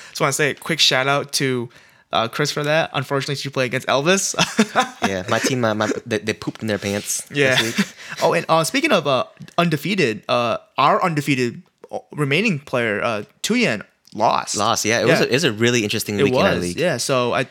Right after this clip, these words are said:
Speaker 1: um, no, everyone has a win.
Speaker 2: Everybody has a win,
Speaker 1: Everyone has a
Speaker 2: and
Speaker 1: loss.
Speaker 2: everybody has losses.
Speaker 1: Yep, so there you go.
Speaker 2: That's, that's, that's the, I, I, I like that.
Speaker 1: Yep, for
Speaker 2: It's
Speaker 1: sure.
Speaker 2: Um, but yeah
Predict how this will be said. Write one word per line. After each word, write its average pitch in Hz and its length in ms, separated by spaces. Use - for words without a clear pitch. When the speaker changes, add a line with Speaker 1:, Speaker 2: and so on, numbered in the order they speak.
Speaker 1:
um, 107 460
no, 147 300
everyone 170 220
has 170 100
a 151 60
win. 143 240
Speaker 2:
Everybody 113 280
has 117 160
a 113 40
win, 117 280
Speaker 1:
Everyone 131 200
has - 80
a - 20
Speaker 2:
and 123 60
Speaker 1:
loss. 110 380
Speaker 2:
everybody 104 300
has 95 120
losses. 90 320
Speaker 1:
Yep, 131 140
so 117 560
there 120 160
you 127 100
go. 117 300
Speaker 2:
That's, - 160
that's, - 360
that's - 240
the, 98 340
I, 104 80
I, 117 160
I 123 80
like 101 240
that. - 340
Speaker 1:
Yep, 123 220
for 127 100
Speaker 2:
It's 123 80
Speaker 1:
sure. 120 260
Speaker 2:
Um, 90 420
but 107 120
yeah 127 200